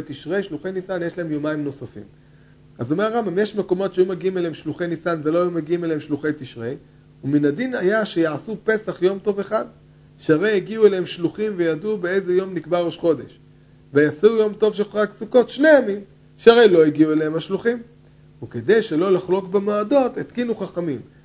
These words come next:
שכל מקום שאין שלוחי תשרי מגיעים שם, עושים שני ימים, אפילו יום טוב של עצרת. יש פה תקנה מיוחדת, כדי שלא ליצור בלבול וכל מיני, אה,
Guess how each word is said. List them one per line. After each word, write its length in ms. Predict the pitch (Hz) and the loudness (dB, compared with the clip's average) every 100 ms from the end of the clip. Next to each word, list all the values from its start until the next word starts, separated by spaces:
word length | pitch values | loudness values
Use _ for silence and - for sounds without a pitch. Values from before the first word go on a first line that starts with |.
| _ | _
שכל 380 | - 139 - 214 | -6 -4 0 0
מקום 420 | 185 151 208 208 | 0 -2 2 0
שאין 300 | - 160 196 | 0 -6 -6
שלוחי 380 | 190 165 - 185 180 | -6 -8 -2 -2 -2
תשרי 340 | 151 - 185 | -6 -4 -2
מגיעים 500 | 190 185 160 214 262 | -2 -4 -4 -4 -4
שם, 300 | 208 202 196 190 - _ - | 0 0 0 -4 -16 _ -2
עושים 380 | 147 - 240 208 | -2 0 -6 -6
שני 240 | - 202 | -4 -2
ימים, 420 | 202 190 226 226 - | 0 -2 -4 -8 -10
אפילו 440 | 143 214 214 190 | -10 -6 -2 0
יום 160 | 196 196 | 0 -2
טוב 220 | - 185 180 | 0 0 0
של 220 | 170 160 | -2 -2
עצרת. 480 | 151 - 131 110 104 _ _ _ 202 | -4 -4 -6 -6 -14 _ _ _ 0
יש 120 | 208 | 0
פה 100 | 190 | 0
תקנה 380 | 160 147 156 156 | -6 -6 -4 -2
מיוחדת, 640 | 143 127 - 131 165 185 - | -2 -4 -6 -4 -4 -4 -6
כדי 220 | 156 185 | -4 -4
שלא 300 | 180 170 170 | -4 -4 -2
ליצור 320 | 165 156 170 | -4 -4 -4
בלבול 500 | 156 147 135 175 175 - - - - - 117 | -2 -2 2 4 4 2 -10 -20 -20 -18 -2
וכל 1120 | 139 135 135 135 131 131 _ _ - - 165 | -2 0 -2 -4 -6 -12 _ _ -8 0 0
מיני, 420 | 165 165 165 160 151 - _ _ _ | 0 -2 -2 -2 -6 -14 _ _ _
אה, 40 | - | -8